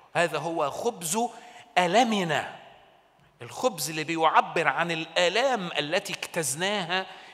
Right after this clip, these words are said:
في البرية. عشان كده الرب يسوع هو بياخد الخبز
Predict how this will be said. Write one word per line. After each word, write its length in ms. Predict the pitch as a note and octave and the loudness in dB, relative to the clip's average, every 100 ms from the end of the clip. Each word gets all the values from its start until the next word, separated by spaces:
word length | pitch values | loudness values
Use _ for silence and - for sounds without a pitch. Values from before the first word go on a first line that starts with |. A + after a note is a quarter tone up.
| - | -14
في 400 | - G#3 G#3 G3 - - _ _ _ D#3 | -8 -6 -6 -8 -16 -20 _ _ _ -8
البرية. 460 | C#3+ D#3 F3 E3+ | -4 -4 -2 -4
عشان 200 | A#2+ D3 | -4 -6
كده 200 | F3+ A3+ | -6 -4
الرب 240 | F3+ F#3+ F3 | -2 -2 -2
يسوع 320 | D#3+ G3 D#3 | -2 -2 -2
هو 360 | D#3 F#3 E3+ - - - - - - B2 | -2 0 0 -2 -12 -20 -20 -20 -20 -10
بياخد 420 | C3+ F3+ D#3+ D3 | -4 -2 -4 -8
الخبز 540 | C3+ - E3 C3 - | -8 -6 -8 -6 -10